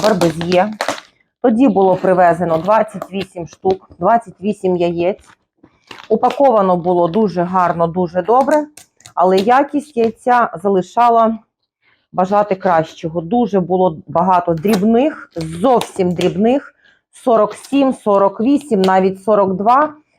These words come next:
Чесно вам сказати, що в мене, коли мої молоді Барбез'є розносяться,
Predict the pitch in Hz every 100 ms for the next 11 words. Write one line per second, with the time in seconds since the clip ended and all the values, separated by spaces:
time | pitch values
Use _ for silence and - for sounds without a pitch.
0 | _ _ - 240 254 254 220 208 208 -
1 | 196 240 240 214 214 190 220 214 214 214
2 | 208 214 220 202 220 208 196 202 202 185
3 | 190 170 196 180 208 190 190 180 254 -
4 | 226 - 196